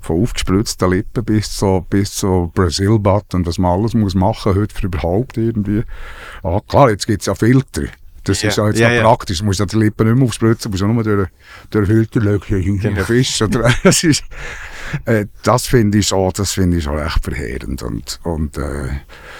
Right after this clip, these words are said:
Speaker 1: und eben, ja, einfach diesen Trends nachspringen, äh, verlieren mich gerade ein bisschen, aber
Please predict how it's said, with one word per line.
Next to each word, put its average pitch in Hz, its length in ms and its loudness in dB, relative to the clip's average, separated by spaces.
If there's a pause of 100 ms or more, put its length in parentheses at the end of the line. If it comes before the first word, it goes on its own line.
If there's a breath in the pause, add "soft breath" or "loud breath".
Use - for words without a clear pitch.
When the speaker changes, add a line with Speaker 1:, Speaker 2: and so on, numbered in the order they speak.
(220 loud breath)
Speaker 1:
und 87 180 -8
eben, 120 180 -6
ja, 139 140 -2
einfach - 240 -4
diesen 98 320 0
Trends 104 360 0
nachspringen, 104 840 0 (1400 loud breath)
äh, - 80 -6 (1900 loud breath)
verlieren 110 460 2
mich 110 80 2
gerade 120 240 2
ein 123 60 2
bisschen, 98 200 4
aber 80 160 -4